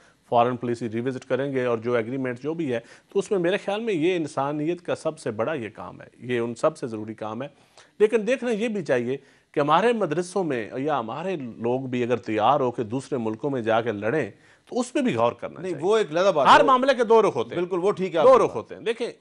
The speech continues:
Speaker 1: नवाब अजीज भाई,
Speaker 2: लेकिन ये चौसठ साल का बंदा है।
Speaker 1: देखिए, चौसठ साल का हो या मैं हूँ या कोई भी हो, देखिए, जो गलत सरगर्मियों में है, तो उसको, तो उसको भी दूसरे मुल्क को तो पकड़ के नहीं देना चाहिए, ये इन-, गलत है। अपने मुल्क में सज़ा उसको होनी चाहिए, सज़ा होनी चाहिए।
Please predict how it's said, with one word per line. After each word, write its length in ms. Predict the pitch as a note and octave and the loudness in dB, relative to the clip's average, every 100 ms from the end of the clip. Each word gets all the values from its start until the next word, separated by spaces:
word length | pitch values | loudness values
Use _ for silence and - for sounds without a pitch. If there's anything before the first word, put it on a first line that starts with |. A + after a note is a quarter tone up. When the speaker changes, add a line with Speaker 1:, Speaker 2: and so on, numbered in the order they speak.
| D3+ | -10
Speaker 1:
नवाब 280 | F3 E3 G#3+ | -6 -4 -4
अजीज 180 | A3+ | -6
भाई, 100 | A3+ | -2
Speaker 2:
लेकिन 160 | A#3 B3 | 0 4
ये 60 | A#3 | 4
चौसठ 360 | A3+ A#3+ C4 | 4 4 2
साल 240 | - F#3+ F#3+ | 2 4 4
का 120 | F#3+ | 2
बंदा 240 | C#3+ C3+ | 0 -2
है। 180 | A2+ A2 E3+ | -2 -4 -2
Speaker 1:
देखिए, 280 | A3+ B3+ | -2 0
चौसठ 360 | A#3 A#3+ A#3 C4 | -2 0 -2 -2
साल 280 | - G#3+ A3 | 2 2 2
का 140 | A3+ | 2
हो 180 | G#3+ G#3+ | 2 2
या 160 | G3+ E3+ | 0 -2
मैं 240 | D#3 F#3 | 0 0
हूँ 140 | G3 | 0
या 120 | F#3 E3+ | -2 -2
कोई 260 | - D3 | -2 -2
भी 140 | A#2 G#2 | -4 -10
हो, 160 | - _ _ _ - | -12 _ _ _ -2
देखिए, 220 | A3 B3 | 0 0
जो 160 | G#3+ G#3+ | 2 2
गलत 260 | D3 A#3+ | 2 2
सरगर्मियों 540 | B3 G#3+ F#3 F3+ G3 G3 | 2 0 0 -2 -4 -4
में 160 | F#3 A2+ | -4 2
है, 360 | B2 C#3+ - _ _ | 2 2 -4 _ _
तो 80 | - | -4
उसको, 380 | E3+ F3+ F#3+ F#3+ | -2 -2 -2 -2
तो 120 | F#3 | -4
उसको 420 | F3+ B3 - C4+ | -4 -4 -4 -2
भी 100 | D4+ | 0
दूसरे 300 | D4 C#4 D4 | 0 -2 0
मुल्क 200 | B3+ C4 | 0 0
को 120 | C4 | -2
तो 60 | G#3+ | -4
पकड़ 240 | A#3+ A3 | -2 -2
के 100 | G#3+ | -2
नहीं 160 | G#3 G3+ | -2 0
देना 200 | D3+ C3 | 0 0
चाहिए, 300 | A#2 A2+ A#2 | 2 2 2
ये 260 | A#2+ F#3+ F3+ | 2 2 2
इन-, 140 | D#3+ - | -2 -2
गलत 240 | A#2 F3 E3 | 6 6 6
है। 100 | G#2+ - | 0 2
अपने 260 | E3+ A3+ | 4 4
मुल्क 260 | G3+ F#3+ F3+ | 2 2 0
में 100 | D#3 | -4
सज़ा 280 | C3 B2+ B2 | 0 2 2
उसको 180 | - | -2
होनी 160 | A#2+ B2 | -6 -6
चाहिए, 380 | C#3 C3 B2+ A2+ | -6 -4 -6 -8
सज़ा 200 | A2+ A#2+ | -6 -4
होनी 200 | A2 G#2 | -4 -6
चाहिए। 280 | G2+ G2 | -14 -16